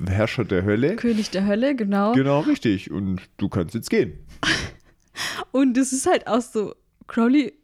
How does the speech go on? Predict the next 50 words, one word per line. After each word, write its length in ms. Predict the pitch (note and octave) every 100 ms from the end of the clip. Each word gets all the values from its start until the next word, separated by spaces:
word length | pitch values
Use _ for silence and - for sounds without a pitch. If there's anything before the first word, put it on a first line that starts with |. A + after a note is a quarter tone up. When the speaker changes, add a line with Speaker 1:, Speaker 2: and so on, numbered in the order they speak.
| _
Speaker 2:
er 160 | A3+
sagt 200 | A3 B3+
so, 100 | - G#3+
„Ja, 100 | G3+
aber 180 | G3
hallo, 260 | G3+ G#3 C4
ich 180 | B3+ A3+
hatte 180 | C#4+ C4
doch 180 | G3 F#3+
die 200 | G#3+ G3
Idee, 420 | F#3+ C4+ E4+ C#4+
ohne 280 | A#3+ B3 B3+
Speaker 1:
Mhm. 60 |
Speaker 2:
mich 160 | C4 E4+
hattest 240 | C#4 B3
du 60 | A#3+
doch 280 | G3 F#3+ -
gar 300 | B3 C4+ F#4
nichts.“ 560 | B3 G#3+ D#4+ - - - -
Speaker 1:
Das 80 | -
ist 60 | C#3
richtig 300 | F3+ F#3 C#3
wie 280 | D#3 D3+ D4+
Speaker 2:
Ja. 160 | E4 C#4 - -
Speaker 1:
N-, 160 | A#2 -
normalerweise 680 | C#3 C3+ C#3+ F3 C#3+ C#3 B2
die 160 | A#2
Guten 340 | A2+ F3+ - C3+
sind, 220 | - G#2
wenn 140 | G2+
der 100 | G2+
Böse 380 | F2 G#2+ G#2 -
sie 180 | F#2+ G#2
dann 180 | G2+ F#2
Speaker 2:
Ja. 60 | A1
Speaker 1:
anschmiert. 480 | G2 F4+ D#4+ C#3+
Und 100 | B2
er 120 | G#2+ E3
ist 120 | -
ja 80 | E2
eigentlich 200 | F#2+ - - -
der 100 | A2+
Inbegriff 440 | B2+ D3+ - E3+
des 180 | - E3
Bösen 380 | - E3 F3+ E3
als 240 | C#3+ D3
Herrscher 200 | E3+ D#3
Speaker 2:
Ja. 60 | D#3
Speaker 1:
der 160 | D#3
Hölle. 180 | E3 F3